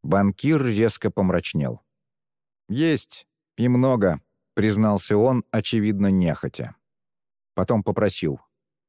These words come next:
«Купи ствол. Недорого возьму». Пришлось усмехнуться. А также слегка возгордиться. За душой у меня был ломаный грош,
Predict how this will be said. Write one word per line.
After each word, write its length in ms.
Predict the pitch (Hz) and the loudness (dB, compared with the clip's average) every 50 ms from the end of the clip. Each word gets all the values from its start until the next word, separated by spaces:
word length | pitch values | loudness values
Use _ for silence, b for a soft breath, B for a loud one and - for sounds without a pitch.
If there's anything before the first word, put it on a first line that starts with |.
| _ _ _ _ | _ _ _ _
«Купи 240 | - 151 143 180 180 | -2 -2 0 2 0
ствол. 360 | 127 - - 98 80 69 64 - _ _ _ _ _ _ _ _ _ _ _ _ _ | 0 0 0 0 0 0 -2 -8 _ _ _ _ _ _ _ _ _ _ _ _ _
Недорого 460 | 107 123 135 127 135 120 104 101 110 | 0 2 2 4 4 4 4 4 4
возьму». 400 | 113 117 110 104 104 80 69 - _ _ _ _ _ _ _ _ _ _ _ _ _ _ _ _ _ _ _ _ _ | 4 4 4 2 0 -2 -2 -6 _ _ _ _ _ _ _ _ _ _ _ _ _ _ _ _ _ _ _ _ _
Пришлось 560 | - - 117 117 110 - - 123 127 120 - 120 | -4 -2 -2 -2 -2 -2 -2 0 0 0 0 -4
усмехнуться. 800 | 110 - 127 117 104 - 104 87 80 - - - - - - _ _ _ _ _ _ _ _ _ _ _ _ _ | -6 -4 -4 -4 -2 -2 -2 -2 -2 -4 -6 -8 -10 -12 -12 _ _ _ _ _ _ _ _ _ _ _ _ _
А 100 | - 67 | -10 -6
также 500 | - 71 71 80 85 95 123 135 135 - - _ _ _ _ _ _ _ _ _ | -4 -2 -2 -2 -2 -2 -2 -2 -2 -4 -10 _ _ _ _ _ _ _ _ _
слегка 580 | - - - 104 117 127 107 - - 95 90 95 | -14 -4 0 0 2 2 0 0 0 2 2 2
возгордиться. 920 | 101 123 123 120 135 143 139 131 110 87 73 69 - - - 80 71 73 - _ _ _ _ _ _ _ _ _ _ _ _ _ _ _ - | 2 0 0 0 0 -2 0 0 0 -2 -2 -2 -4 -4 -4 -4 -4 -4 -8 _ _ _ _ _ _ _ _ _ _ _ _ _ _ _ -6
За 180 | 85 90 120 | -2 0 0
душой 380 | 113 127 117 - - 156 151 131 | 0 0 -2 -2 0 0 2 2
у 80 | 110 98 | 2 2
меня 260 | 92 87 87 87 85 | 2 2 2 0 0
был 180 | 82 95 95 | 2 2 2
ломаный 600 | 95 95 104 117 127 127 123 120 120 117 113 113 | 2 2 2 2 2 2 2 2 2 2 2 0
грош, 500 | 107 107 113 147 156 139 - - - - | 0 0 2 2 2 2 0 -4 -12 -18